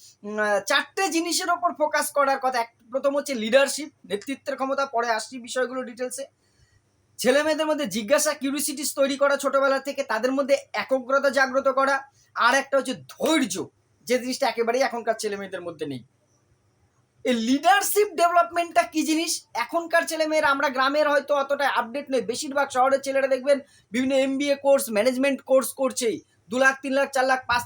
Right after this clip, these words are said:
লাখ টাকা খরচা করে, সেখানে প্রথম শেখাচ্ছে লিডারশিপ।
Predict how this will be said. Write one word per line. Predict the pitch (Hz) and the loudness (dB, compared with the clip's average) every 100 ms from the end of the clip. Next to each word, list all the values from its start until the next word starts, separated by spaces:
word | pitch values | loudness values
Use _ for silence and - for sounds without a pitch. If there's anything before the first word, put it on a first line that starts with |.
| 269 | -2
লাখ | 277 277 | -2 0
টাকা | 269 240 | -2 0
খরচা | 247 254 262 | 0 0 2
করে, | 254 202 131 _ _ _ | 2 2 -2 _ _ _
সেখানে | - - 254 320 320 320 | -4 -2 0 2 0 -2
প্রথম | 302 311 330 | -4 0 -2
শেখাচ্ছে | 320 294 302 320 311 | -2 -4 -2 -4 -6
লিডারশিপ। | 240 254 311 302 - 285 | -6 2 4 4 0 -4